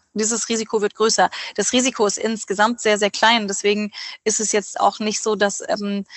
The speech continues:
ganz viele Menschen auf einmal Thrombosen bekommen, aber trotzdem ist eben dieses Risiko da.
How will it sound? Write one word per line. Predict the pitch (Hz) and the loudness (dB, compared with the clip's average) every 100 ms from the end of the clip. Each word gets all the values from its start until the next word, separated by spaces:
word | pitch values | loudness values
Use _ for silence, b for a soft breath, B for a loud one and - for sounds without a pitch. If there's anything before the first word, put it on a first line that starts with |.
| B - | B 0
ganz | 208 202 | 0 2
viele | - 220 | 0 0
Menschen | 208 196 - | 0 0 0
auf | 202 - | 0 -2
einmal | 196 | -4
Thrombosen | 202 214 226 277 | -2 -2 0 0
bekommen, | 269 - 254 | 0 2 4
aber | 214 214 | 4 4
trotzdem | - 220 240 226 - - - | 0 0 -2 -4 -8 -12 -4
ist | 220 | -2
eben | - 202 208 | 0 -2 0
dieses | 208 196 | 0 0
Risiko | 220 208 - | -2 -2 -4
da. | 196 185 175 | 2 4 4